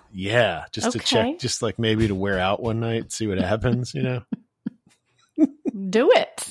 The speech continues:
Speaker 2: <laughs>
Speaker 1: Yeah. Sterilize myself at the same time. <laughs>
Speaker 2: Do you think Joey's gonna be a good bachelor? I know you think he's
Speaker 1: No,
Speaker 2: a,
Speaker 1: no,
Speaker 2: a boy
Speaker 1: nope.
Speaker 2: in a
Speaker 1: Nope.
Speaker 2: man's job.
Speaker 1: Nope,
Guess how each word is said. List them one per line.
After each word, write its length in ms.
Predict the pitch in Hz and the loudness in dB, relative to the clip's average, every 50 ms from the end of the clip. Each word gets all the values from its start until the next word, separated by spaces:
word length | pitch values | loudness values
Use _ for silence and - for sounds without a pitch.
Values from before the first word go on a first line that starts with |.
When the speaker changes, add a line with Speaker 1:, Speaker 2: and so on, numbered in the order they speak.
| - - - | -14 -12 -10
Speaker 2:
<laughs> 540 | 370 403 - - - - 339 427 - - | -4 -4 -4 -6 -6 -4 -2 -2 -2 0
Speaker 1:
Yeah. 240 | - 156 262 - - 127 - - - | 0 2 2 2 0 -2 -2 -4 -4
Sterilize 720 | - - - - 113 113 113 120 120 117 120 123 123 123 120 | -2 -2 0 4 6 6 8 8 8 8 8 8 6 6 4
myself 540 | 135 127 127 123 - - 123 120 123 120 - | 4 4 4 4 2 4 4 4 4 4 2
at 60 | 123 | 0
the 100 | 247 - | 0 0
same 280 | - - 123 117 - 110 | 0 0 0 0 0 0
time. 440 | 120 123 120 120 - 123 131 127 - | 0 0 0 0 0 0 -2 -6 -2
<laughs> 60 | - 269 269 - _ - - 302 - - - - - 302 - - - - - 302 - - - 1077 1077 - 1077 1077 - _ - 320 - _ _ - - 262 - - - - - 233 - - _ _ - 240 - _ _ _ _ _ _ _ _ - - - - - - - - _ - | -2 -2 -2 -4 _ -6 -6 -6 -6 -6 -10 -6 -6 -6 -6 -6 -6 -4 -4 -4 -4 -8 -12 -10 -10 -10 -10 -12 -18 _ -12 -12 -12 _ _ -10 -10 -10 -10 -12 -18 -14 -12 -12 -12 -12 _ _ -10 -10 -10 _ _ _ _ _ _ _ _ -20 -20 -20 -20 -20 -20 -20 -20 _ -8
Speaker 2:
Do 100 | - 240 | -4 0
you 120 | 247 269 294 | 0 0 2
think 280 | 294 302 269 240 226 | 0 0 -2 -2 -2
Joey's 400 | 214 233 226 220 226 226 226 226 | 0 2 4 6 6 4 4 2
gonna 180 | - 220 202 208 | -4 -4 -2 0
be 100 | 202 202 | 2 2
a 60 | 190 | 2
good 220 | 190 196 190 185 180 | 2 -2 -4 -2 0
bachelor? 420 | 180 180 - - - - 180 175 | 0 0 0 0 -4 -2 -2 0
I 140 | 175 180 175 | 0 0 0
know 120 | 175 180 | 0 -2
you 160 | 180 180 180 | -2 -2 -2
think 300 | 185 - 190 190 - - | -4 -6 -8 -10 -8 -4
he's 120 | - 156 151 | 2 6 8
Speaker 1:
No, 380 | 151 139 139 135 135 135 127 120 - | 8 10 10 10 8 6 4 2 0
Speaker 2:
a, 80 | 101 | 0
Speaker 1:
no, 300 | - 123 107 101 101 104 | 0 2 2 2 4 4
Speaker 2:
a 60 | 104 | 2
boy 580 | 135 180 185 196 190 190 185 185 185 185 185 190 185 | 2 2 4 4 6 6 6 6 6 6 4 2 0
Speaker 1:
nope. 120 | - - | -2 -2
Speaker 2:
in 100 | 247 208 | -2 0
a 60 | 196 | 0
Speaker 1:
Nope. 100 | 190 190 190 190 127 127 - 190 | 2 2 4 6 8 8 8 6
Speaker 2:
man's 180 | 196 196 190 | 4 0 -2
job. 460 | 185 185 196 196 190 190 190 202 190 160 - - _ _ _ _ - | -2 0 2 4 4 4 4 2 0 -4 -6 -10 _ _ _ _ -6
Speaker 1:
Nope, 400 | 117 117 120 120 123 131 - _ | 0 2 4 4 4 2 0 _